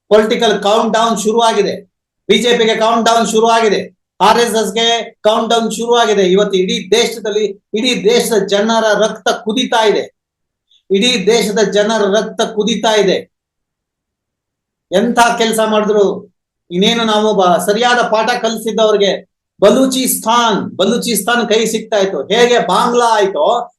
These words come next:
ಹಾಗೆ ಬಲೂಚಿಸ್ತಾನ್ ಭಾರತ ಕೈಗೆ ಸಿಗ್ತಾ ಇತ್ತು. So ಯಾವ ಒತ್ತಡಕ್ಕೆ ಮೋದಿ ಬಗ್ಗಿದ್ರು, ಯಾವ ಒತ್ತಡಕ್ಕೆ ಶಾಂತಿ, ಆ,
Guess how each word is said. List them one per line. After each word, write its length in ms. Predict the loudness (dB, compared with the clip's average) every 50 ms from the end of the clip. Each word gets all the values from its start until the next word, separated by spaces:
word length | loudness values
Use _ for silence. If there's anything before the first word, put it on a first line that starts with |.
| _ 0 0
ಹಾಗೆ 260 | 2 2 2 0 0
ಬಲೂಚಿಸ್ತಾನ್ 680 | 0 0 0 -2 -4 -6 -8 -8 -6 -4 -2 -2 -2 -2
ಭಾರತ 380 | -2 0 -2 -2 -2 -4 -6
ಕೈಗೆ 180 | -4 -4 -6 -6
ಸಿಗ್ತಾ 300 | -6 -8 -8 -4 -2 0
ಇತ್ತು. 260 | 0 0 -2 -4 -10 -20 -20 _ _ _ _ _ _ _ _ _ _ _ _ _ _ _ _ -6 0
So 220 | 0 2 2 2 2
ಯಾವ 420 | 2 2 2 2 2 2 2 0
ಒತ್ತಡಕ್ಕೆ 880 | 0 -2 -2 -2 0 0 -2 -2 -2 -2 0 0 0 -2 -4 -8 -14 _ _ _ _ _ _ _ _ _ _ _ _ _ -2
ಮೋದಿ 400 | 0 2 2 2 2 0 0 0
ಬಗ್ಗಿದ್ರು, 680 | 0 0 2 2 2 2 4 4 4 2 2 -4 -12 -20 _ -2
ಯಾವ 200 | 0 0 2 2
ಒತ್ತಡಕ್ಕೆ 640 | 2 2 0 0 0 0 0 0 0 -2 -2 -2 -2
ಶಾಂತಿ, 760 | -2 -2 -2 -2 -4 -4 -2 -2 0 0 0 0 -2 -4 -8
ಆ, 340 | -18 _ _ -2 0 2